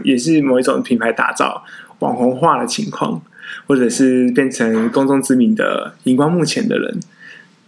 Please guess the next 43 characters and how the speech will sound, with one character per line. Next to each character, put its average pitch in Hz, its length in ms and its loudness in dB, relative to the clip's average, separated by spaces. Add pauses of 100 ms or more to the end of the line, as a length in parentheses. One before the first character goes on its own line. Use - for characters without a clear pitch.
(140)
我 151 60 2
觉 160 120 4
得 202 40 4
那 233 140 4
东 185 240 0
西 170 160 -2
就 175 160 2
跟 143 500 0
理 123 80 0
科 135 120 -2
太 135 180 0
太 107 80 -2
说 123 100 0
的 127 160 2
K 120 160 -2
O 120 60 0
L 120 220 0
其 120 200 -4
实 110 60 -8
可 120 80 -2
能 110 80 2
有 117 140 4
一 - 20 2
点 147 180 -2
像， - 300 -4
就 147 80 -6
是 143 160 0
我 127 60 2
们 120 160 -4
会 180 160 0
有 170 80 0
一 151 180 2
个 123 120 -2
投 113 220 -2
射 143 140 0
的 127 60 2
东 117 120 0
西 117 140 -2
在 120 140 4
那 123 120 4
里， 120 80 -2
就 131 140 -2
是 - 260 0